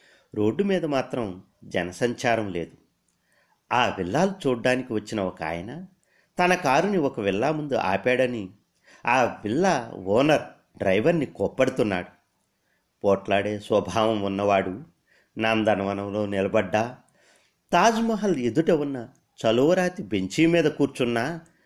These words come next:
భార్యతోనూ పక్కవాడితోనూ గొడవ పడుతూనే ఉంటాడు.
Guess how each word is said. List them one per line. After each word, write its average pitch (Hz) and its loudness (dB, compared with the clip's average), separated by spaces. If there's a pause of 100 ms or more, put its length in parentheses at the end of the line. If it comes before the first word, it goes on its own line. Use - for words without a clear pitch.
(260)
భార్యతోనూ 117 0
పక్కవాడితోనూ 113 0
గొడవ 117 2
పడుతూనే 110 2
ఉంటాడు. 107 2